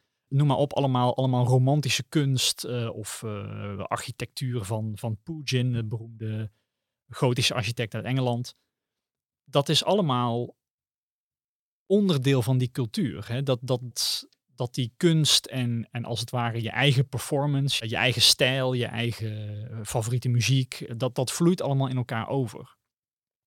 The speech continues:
Dus dat is ook wel heel erg eigen aan het onderwerp, dat die twee dingen een beetje door elkaar lopen.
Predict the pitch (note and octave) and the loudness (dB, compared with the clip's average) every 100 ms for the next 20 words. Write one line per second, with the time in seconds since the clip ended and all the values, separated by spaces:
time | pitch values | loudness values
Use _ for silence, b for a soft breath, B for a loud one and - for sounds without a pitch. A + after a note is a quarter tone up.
0 | _ B2+ C3 C#3+ D#3 F3+ D#3 F3 C#3+ D3 | _ 0 2 4 4 6 6 6 4 0
1 | - C3+ D3+ C3 A#2 B2 C3+ C3+ G#2 G2 | 0 2 2 2 0 -2 -2 -4 -4 -8
2 | C3+ B2 A#2 C3+ A#2+ B2+ A#2+ A#2 A#2 A#2 | -8 -8 -2 -2 0 0 0 -2 -4 -4
3 | A2 - A#2 G#2+ - C#3 - | -6 -6 -8 -8 -14 -16 -20